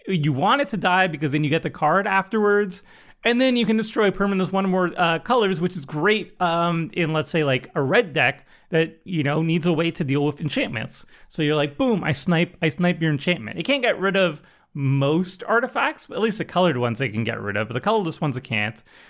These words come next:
But it could also just get rid of, like, most permanents, right? Like, if there's a problematic creature, you can snipe that too. Um,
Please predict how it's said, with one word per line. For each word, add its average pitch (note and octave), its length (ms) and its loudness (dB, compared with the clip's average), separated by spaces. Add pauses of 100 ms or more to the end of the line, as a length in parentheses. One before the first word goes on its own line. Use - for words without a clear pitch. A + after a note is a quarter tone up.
(160)
But F#3 100 2
it G#3+ 60 4
could A#3+ 100 2
also C#4 220 4
just A3 140 -10
get F3 120 0
rid E3+ 160 0
of, D#3 100 0
like, C#3 200 -2
most A#2 480 -4
permanents, B2 640 -2
right? A2 200 -2
Like, C3 200 -6
if A2+ 100 -4
there's A#2+ 160 -2
a A#2+ 100 0
problematic C#3+ 580 -2
creature, C#3 280 -4
you B2 80 -2
can A2 140 -6
snipe C3 320 -6
that A2 220 -4
too. E3 440 0 (480)
Um, A2+ 640 -2